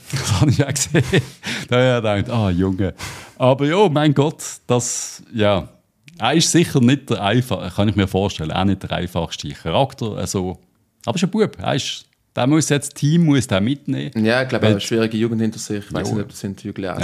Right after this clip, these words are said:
Speaker 1: Ja.
Speaker 2: hast, aber
Speaker 1: Ja.
Speaker 2: das ist, ich glaube, ein steiniger Weg gewesen.
Speaker 1: Und
Speaker 2: Ähm.
Speaker 1: da muss man dem einfach helfen, weil die Anlage, sorry, was ist er, eins dreiundneunzig,
Speaker 2: Ja.
Speaker 1: vierundneunzig, Streller,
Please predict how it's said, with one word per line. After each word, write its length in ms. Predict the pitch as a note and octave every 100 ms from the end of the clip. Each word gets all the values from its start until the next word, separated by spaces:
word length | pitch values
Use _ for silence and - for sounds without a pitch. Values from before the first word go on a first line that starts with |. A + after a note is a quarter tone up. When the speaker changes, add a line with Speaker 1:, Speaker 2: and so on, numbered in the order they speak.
| F2+
Speaker 1:
Ja. 60 | F#2+
Speaker 2:
hast, 180 | F#2+ F2+
aber 120 | E2+
Speaker 1:
Ja. 60 |
Speaker 2:
das 140 | F2 E2+
ist, 300 | - - - -
ich 80 |
glaube, 180 | - F#2
ein 20 |
steiniger 420 | G2 G#2+ G#2+ G#2+ G#2
Weg 220 | F#2 G2
gewesen. 360 | - F#2 F#2 G#2 - _ _ _
Speaker 1:
Und 20 | -
Speaker 2:
Ähm. 140 | F#2
Speaker 1:
da 220 | F#2+ G2+
muss 240 | G2+ F#2 -
man 80 | E2+
dem 120 | E2
einfach 300 | F2 - F2
helfen, 300 | G2+ A2+ D#2
weil 100 | D2+
die 80 | E2+
Anlage, 680 | G2+ A2 F#2+ F#2+ F2+ D#2+ D2
sorry, 340 | - E2 C#2+ -
was 180 | F2 F2+
ist 140 | E2+ -
er, 120 | D2+
eins 460 | E2+ E2 D#2+ - - _ _ _ _ _ -
dreiundneunzig, 560 | G#2 C#3 A2+ F2+ -
Speaker 2:
Ja. 60 | G2
Speaker 1:
vierundneunzig, 580 | A#2+ C3 G#2+ F#2+ F#2 -
Streller, 580 | G2+ A2 A#2+ A2+ G#2+